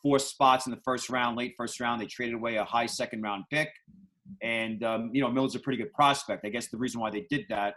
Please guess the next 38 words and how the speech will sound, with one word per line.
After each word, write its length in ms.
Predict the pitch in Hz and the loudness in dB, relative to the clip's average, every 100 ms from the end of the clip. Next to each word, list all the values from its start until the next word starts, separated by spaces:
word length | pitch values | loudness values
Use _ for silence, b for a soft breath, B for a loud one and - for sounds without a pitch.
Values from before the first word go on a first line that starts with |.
| 101 | -6
was 260 | 98 92 - | -8 -8 -8
to, 320 | 110 104 92 87 _ _ _ _ | -6 -4 -4 -8 _ _ _ _
uh, 120 | 95 | -6
stop 340 | - - 127 117 | -4 2 4 4
Minnesota 460 | 117 107 143 135 | 0 -2 2 2
from 140 | - 98 | 0 -6
drafting 500 | 107 101 101 92 90 | -2 -2 -2 -8 -10
him. 180 | 90 90 | -12 -8
And 100 | 107 | -6
that, 120 | 104 _ | -6 _
that 100 | 104 - _ - | -14 -14 _ -12
all 100 | 110 | -8
ties 240 | 104 107 95 | -4 -4 -6
into 200 | 90 95 | -12 -12
the 200 | 90 82 _ | -12 -12 _
draft 260 | - 107 104 | -8 -6 -6
day 100 | 95 | -8
strategy. 600 | - 151 147 127 95 101 | -6 2 2 2 -2 4
But 220 | 175 160 | 6 6
to 60 | 151 | 6
answer 200 | 160 151 | 0 0
your 100 | 143 | -4
question, 680 | - 156 151 135 117 117 - _ _ _ - | 2 2 2 -4 -2 -4 -10 _ _ _ 4
uh, 220 | 113 117 | 8 8
I 160 | 131 151 | 10 8
would 160 | 151 143 | 8 2
say 220 | 156 147 | 0 2
that, 300 | 123 113 - 113 | 4 2 -2 -6
uh, 300 | 104 104 104 | -4 -2 0
there 120 | 123 | 2
are 20 | |
a 60 | 123 | 4
lot 220 | 151 208 | 8 10
of 60 | 185 | 10
options 480 | 151 143 - 131 131 | 10 8 4 2 2
you 80 | |
have. 480 | 127 127 123 123 113 | 4 6 6 6 4
However, 540 | 113 131 156 151 135 | 4 6 10 8 8